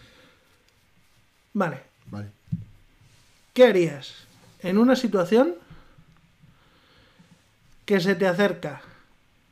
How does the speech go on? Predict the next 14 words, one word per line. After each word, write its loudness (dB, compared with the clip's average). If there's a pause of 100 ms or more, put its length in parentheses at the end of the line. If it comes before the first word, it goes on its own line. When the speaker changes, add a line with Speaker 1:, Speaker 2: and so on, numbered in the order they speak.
(500)
Speaker 1:
eh, -4
con 2
mirada 2
agresiva, -2 (880)
¿vale? 0 (960)
Una 2
persona 2 (1900)
que 2
va 2
con 2
la 2
cabeza 2
rapada, 0 (1900)
¿vale? -4